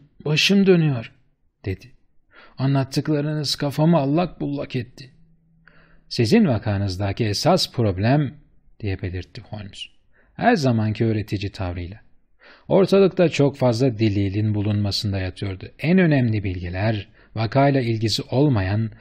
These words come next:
ayrıntılarca örtülüp saklanmış durumdaydı." "Eh, bize sunulmuş olan bütün verilerin arasından önemli olduklarını düşündüklerimizi seçmek, sonra da onları sıraya dizip bu olağanüstü ilginç olaylar zincirini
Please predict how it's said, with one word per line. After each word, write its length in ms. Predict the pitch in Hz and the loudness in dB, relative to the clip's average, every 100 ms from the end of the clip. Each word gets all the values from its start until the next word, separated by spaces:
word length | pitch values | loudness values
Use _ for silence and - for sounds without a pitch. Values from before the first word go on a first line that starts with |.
| - - | -20 -6
ayrıntılarca 840 | 131 147 165 - 156 214 170 127 - | -2 2 2 0 0 0 0 -2 -2
örtülüp 500 | 110 92 104 117 127 - | -4 -4 -2 -2 -2 -10
saklanmış 680 | - 107 98 101 101 95 - | -8 -6 -4 -4 -4 -4 -6
durumdaydı." 520 | 92 92 90 87 90 - _ _ _ _ - - - - _ - | -6 -6 -6 -8 -12 -18 _ _ _ _ -20 -20 -20 -20 _ -4
"Eh, 360 | 220 208 170 - - | 0 2 2 -2 -8
bize 340 | 139 135 135 175 | -4 -2 0 0
sunulmuş 500 | - 139 131 127 - | 2 2 4 2 2
olan 280 | 120 120 117 | 2 2 0
bütün 340 | 117 151 160 | 0 2 2
verilerin 440 | 113 110 104 107 | 2 2 0 0
arasından 840 | 110 107 104 - 104 104 113 110 113 | 0 0 -2 -2 -2 0 0 -2 -4
önemli 360 | 120 120 151 233 | -4 -2 0 2
olduklarını 720 | 233 180 - 127 117 117 110 | 2 0 0 0 2 2 0
düşündüklerimizi 880 | 107 - 110 104 - 101 101 101 113 | -2 -4 -2 -2 -4 -4 -2 -2 -4
seçmek, 640 | - 92 - 110 117 - - - - | -4 -6 -4 -2 -2 -6 -20 -20 -8
sonra 320 | - 170 156 | 0 2 4
da 260 | 147 151 - - _ | 4 2 -2 -16 _
onları 340 | 113 117 127 214 | -2 2 4 2
sıraya 460 | - 95 95 139 | 0 -4 -2 -2
dizip 380 | 104 101 143 - - - | -4 -2 -2 -4 -12 -2
bu 160 | 156 165 | -2 0
olağanüstü 680 | 110 95 110 127 104 - | -2 0 0 0 -2 -8
ilginç 500 | 127 - 110 113 143 | -8 -6 -2 0 0
olaylar 440 | - 104 95 95 117 | -2 -4 -2 -2 -2
zincirini 680 | 95 98 95 92 107 123 | -2 -4 -4 -4 -2 -2